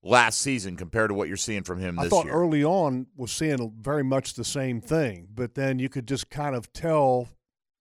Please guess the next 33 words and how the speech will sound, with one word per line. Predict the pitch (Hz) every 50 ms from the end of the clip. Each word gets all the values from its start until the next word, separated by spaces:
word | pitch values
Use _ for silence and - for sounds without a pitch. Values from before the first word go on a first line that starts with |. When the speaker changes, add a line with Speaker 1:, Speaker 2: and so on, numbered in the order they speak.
| _ _ _ 139
Speaker 2:
Rayshon | 139 143 156 151 - - 151 139 139 135 135 131 127 123 131 123
and | 127 127 123 123 120 117 117 107 104 _ -
the | 120 107
team | - - - 175 208 233 208 147 120 113 113 117 117 - _ _ _ _ _ _ _ _ _ _ _ _ _ _ -
kind | 143 175 247 262
of | 208 135
lost | 113 113 120 127 143 160 156 - - - - _ _ _ _ _ _ _ _ _ _
the | - 151 156 - - - - 151 135 139 131
love | 120 113 123 139 180 190 180
of | 190
the | 156 139
game. | 113 120 139 147 185 269 294 185 90 73 71 _ _ _ _ _ _ _ _ _ _ _ _ _ _ -
I | 131 131
mean, | 135 127
for | - - 135 123
lack | 127 143 156 160 - -
of | 151 117
a | 123 117
better | 107 104 135 143 151 120
description, | 101 110 - - - - 185 254 - - - 113 98
I | 101
mean, | 107 110 113
that's | 123 139 - - - - _ _ _ _ -
kind | 143 135 135
of | 120 117
how | 135 143 156 165 165
I | 156 151
describe | 131 165 - - - 151 165 - - 240 -
it. | 104 117
And | 127 127 123 120 117 -
look, | 143 175 175 _ -
when | 143 131 131
you | 123 123 113 107